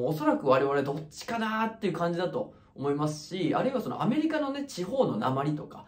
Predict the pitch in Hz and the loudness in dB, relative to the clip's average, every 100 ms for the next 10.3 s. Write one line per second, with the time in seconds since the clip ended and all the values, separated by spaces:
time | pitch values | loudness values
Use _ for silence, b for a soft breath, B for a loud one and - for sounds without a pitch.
0 | B B 131 156 160 - - 92 92 92 | B B 0 2 2 0 0 0 0 -4
1 | 92 104 107 101 101 151 156 110 123 160 | -4 -4 -4 -4 -4 -4 -2 0 0 0
2 | - - - - 123 240 311 311 190 - | 0 -2 -4 -8 0 2 4 4 4 2
3 | 131 131 160 156 156 175 - - - 151 | -4 0 0 2 2 2 0 -4 0 0
4 | - 127 143 131 135 104 98 95 101 - | -2 -8 -4 -2 -2 -2 -6 -8 -10 -12
5 | B B 185 196 330 403 240 254 285 311 | B B -6 0 2 4 2 0 0 2
6 | 403 - 214 226 247 233 196 170 156 190 | 2 0 -4 0 0 0 -2 0 0 0
7 | 226 - 262 247 - B B 156 - 151 | -2 -2 4 4 4 B B -2 0 2
8 | 180 - - - - _ 127 160 143 113 | 2 0 -6 -6 -18 _ -2 -2 0 2
9 | 101 107 123 127 107 - 113 127 98 - | 2 2 0 -2 -2 -6 -6 -6 -6 -6
10 | 113 120 | -2 -2